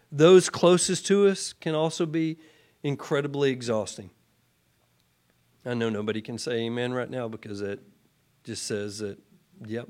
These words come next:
I get what you're saying, but it's just the reality of humanity. So let me go over these highlights. Spirit investment versus flesh investment. We're learning God's ways versus the human ways, and it's a different level of investment.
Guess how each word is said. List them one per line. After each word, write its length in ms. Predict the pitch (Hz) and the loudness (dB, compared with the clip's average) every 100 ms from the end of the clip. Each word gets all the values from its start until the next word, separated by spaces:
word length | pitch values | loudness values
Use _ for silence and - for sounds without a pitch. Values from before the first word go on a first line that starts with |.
| - | -16
I 60 | 107 | -14
get 240 | 101 107 | -10 -10
what 160 | 120 120 | -8 -10
you're 120 | 117 | -10
saying, 360 | - 98 95 | -10 -12 -12
but 80 | 95 | -14
it's 180 | 101 - | -12 -14
just 300 | - 120 - | -12 -14 -12
the 80 | 120 | -8
reality 560 | 113 110 110 117 110 | -6 -4 -4 -6 -8
of 100 | 110 | -10
humanity. 520 | - 117 101 98 101 - _ _ _ _ | -10 -10 -10 -12 -16 -20 _ _ _ _
So 200 | - 170 | -6 2
let 120 | 196 | 4
me 280 | 202 170 160 - - | 6 4 0 -10 -6
go 140 | 139 143 | 2 4
over 140 | 135 | 4
these 220 | 127 120 | 0 -4
highlights. 640 | - 123 117 104 - - - _ _ _ _ _ _ _ | -4 -2 -2 -4 -10 -20 -20 _ _ _ _ _ _ _
Spirit 380 | - - 165 165 | -10 2 4 6
investment 560 | 160 147 156 - 156 139 | 4 2 0 0 -6 -6
versus 340 | 127 - 127 | -8 -8 -10
flesh 360 | - 139 143 147 | -2 -2 -2 -4
investment. 600 | 139 147 147 - 156 165 _ _ _ _ _ _ _ _ | -2 0 0 -4 -8 -8 _ _ _ _ _ _ _ _
We're 220 | - 131 120 135 | -4 -4 -4 -6
learning 680 | 147 156 175 156 127 120 117 | 4 8 8 6 4 -2 -6
God's 400 | 127 135 135 131 | -2 2 2 0
ways 480 | 127 135 139 139 131 | -2 0 0 0 -4
versus 520 | 117 135 127 - 113 | -4 -4 -4 -4 -8
the 60 | 120 | -8
human 400 | - 147 135 123 | -8 -6 -6 -4
ways, 280 | 113 110 110 | -4 -6 -6
and 80 | 123 | -8
it's 160 | 120 | -8
a 60 | 139 | -8
different 500 | 113 147 143 139 123 | -4 -4 -4 -6 -6
level 320 | 131 131 131 | -4 -2 -2
of 140 | 113 110 | -4 -4
investment. 580 | 107 107 113 - 104 | -6 -8 -8 -10 -12